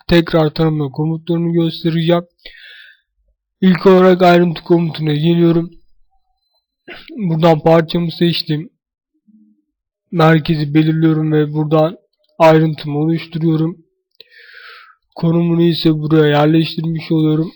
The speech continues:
Okey dediğim anda burada ayrıntımı oluşturdum. Ayrıntıyı tekrar tanımla dediğim zaman ise parçamı seçiyorum. Ve seçtiğim anda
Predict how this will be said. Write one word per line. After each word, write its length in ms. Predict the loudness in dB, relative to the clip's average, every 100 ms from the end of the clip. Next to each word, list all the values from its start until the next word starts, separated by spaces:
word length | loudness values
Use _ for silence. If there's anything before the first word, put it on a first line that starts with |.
| -2
Okey 320 | -2 2 2
dediğim 320 | 4 2 2
anda 300 | 0 0 -2
burada 300 | -2 -2 0
ayrıntımı 600 | 2 2 0 -6 -10 -8
oluşturdum. 680 | -6 -8 -10 -12 -6 -6 -6 _ _ _ _ _ _ _ -20 -20 _ _ _ _ _ _ _ -20 -20 -20 _
Ayrıntıyı 500 | -2 0 0 -2 0
tekrar 440 | 2 2 4 0 0
tanımla 300 | -2 0 2
dediğim 360 | 2 0 0
zaman 300 | 0 0 0
ise 380 | -2 -4 -4 -4 -8 _
parçamı 500 | -2 0 -2 -6 -6
seçiyorum. 560 | -6 -6 -4 -4 -4 -8 _ _ _ _ _ _ _ _
Ve 180 | -4 -4
seçtiğim 600 | 0 0 0 -2 -2 0
anda 460 | -2 -2 -2 -2